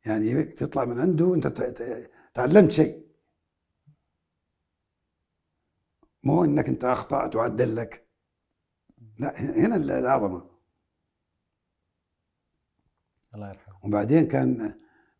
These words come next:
Speaker 1: قليل الحكي، قليل، مقل جدًا. و-، وحتى الأمير تركي ال-،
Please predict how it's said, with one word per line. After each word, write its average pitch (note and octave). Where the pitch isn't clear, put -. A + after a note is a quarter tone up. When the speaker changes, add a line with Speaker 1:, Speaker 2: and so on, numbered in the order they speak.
Speaker 1:
قليل E3
الحكي، -
قليل، D3
مقل D#3
جدًا. F3
و-، -
وحتى G3
الأمير A2
تركي F#2+
ال-، F2+